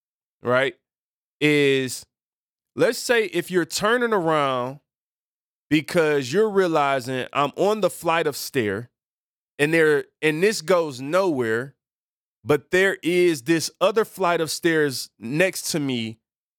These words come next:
that have maximum po-, limitless potential."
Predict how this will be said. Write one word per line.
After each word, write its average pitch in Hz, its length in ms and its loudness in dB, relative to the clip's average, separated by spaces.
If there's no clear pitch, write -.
that 139 360 0
have 139 520 0
maximum 180 800 -4
po-, 165 140 -6
limitless 185 680 0
potential." 131 640 -6